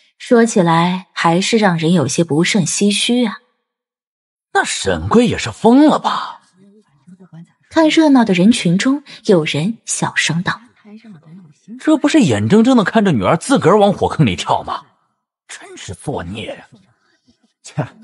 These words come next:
Speaker 3: 你知道什么呀？”
Speaker 1: 另一个人不以为然：“
Speaker 3: 我听我当官的表兄说，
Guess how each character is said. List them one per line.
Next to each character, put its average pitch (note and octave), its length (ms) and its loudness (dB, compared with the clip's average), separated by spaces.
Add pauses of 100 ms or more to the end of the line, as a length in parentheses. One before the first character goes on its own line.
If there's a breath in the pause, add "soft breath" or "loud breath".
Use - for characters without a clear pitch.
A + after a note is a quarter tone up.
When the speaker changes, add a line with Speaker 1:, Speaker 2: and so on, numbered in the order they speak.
(240)
Speaker 3:
你 G#3 80 -6
知 - 160 -2
道 A3 140 2
什 - 120 -16
么 G2 140 -2
呀？” G3 260 -2 (1300)
Speaker 1:
另 B3+ 220 4
一 E3 140 -6
个 D#3+ 140 -2
人 D3 380 -6
不 E3 200 2
以 - 260 -8
为 - 120 -6
然：“ - 220 -6 (1080)
Speaker 3:
我 - 240 -16
听 B2+ 160 -4
我 G2+ 140 -4
当 C#3 200 0
官 C#3+ 160 2
的 C3+ 80 0
表 D#2 200 -8
兄 D3+ 200 2
说， G#2 320 -4